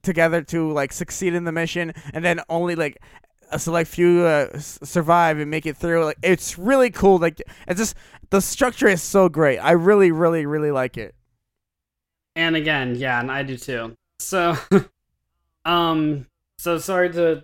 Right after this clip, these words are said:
Speaker 2: just move this right al-, right on along, but there was one villain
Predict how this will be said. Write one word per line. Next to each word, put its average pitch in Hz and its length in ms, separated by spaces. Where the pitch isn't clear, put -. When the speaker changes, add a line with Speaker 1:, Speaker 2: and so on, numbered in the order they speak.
Speaker 2:
just 160 200
move 160 240
this 151 200
right 143 160
al-, 135 240
right 151 220
on 139 180
along, 127 360
but 147 120
there 156 80
was 143 140
one 190 420
villain 170 540